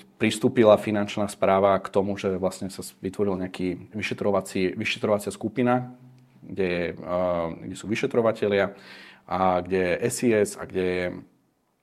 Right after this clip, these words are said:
finančná správa a začali sa sledovať finančné toky, pretože na nich si myslím, že dokážeme, alebo teda orgány činné v trestnom konaní dokážu deklarovať, že pozrite sa, a takto to funguje. Nie je to,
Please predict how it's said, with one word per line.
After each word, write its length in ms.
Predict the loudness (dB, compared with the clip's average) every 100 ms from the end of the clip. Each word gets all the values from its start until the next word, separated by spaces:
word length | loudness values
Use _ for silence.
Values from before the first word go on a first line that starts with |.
| _ _ -2
finančná 320 | 0 0 -4
správa 400 | 0 2 4 2
a 60 |
začali 260 | 0 2 0
sa 160 | -2 -6
sledovať 400 | -4 -2 -2 -4
finančné 400 | -4 -4 -6 -8
toky, 320 | -8 -10 -10
pretože 320 | -8 -4 -4
na 160 | 0 0
nich 240 | 0 -2 -12 _ _
si 160 | -12 -10
myslím, 240 | -6 -4
že 80 | -2
dokážeme, 640 | -2 0 -2 -2 -4 -4 -8 -20 -20 -20 _
alebo 240 | -6 -4 -2
teda 80 |
orgány 240 | -2 -2 -4
činné 160 | -6
v 60 | -6
trestnom 240 | -8 -8 -4
konaní 320 | -2 -2 -4
dokážu 640 | -4 -2 0 0 -2 -4 -6
deklarovať, 560 | -8 -2 0 0 -2 -4
že 60 |
pozrite 240 | -6 -6 -6
sa, 160 | -12 -16 _ _ -6
a 40 |
takto 240 | -2 -2 -4
to 160 | -10
funguje. 400 | -10 -8 -8 -10 -14 _ _ _ _ _
Nie 160 | -4 -4
je 160 | -2
to, 160 | -4 -4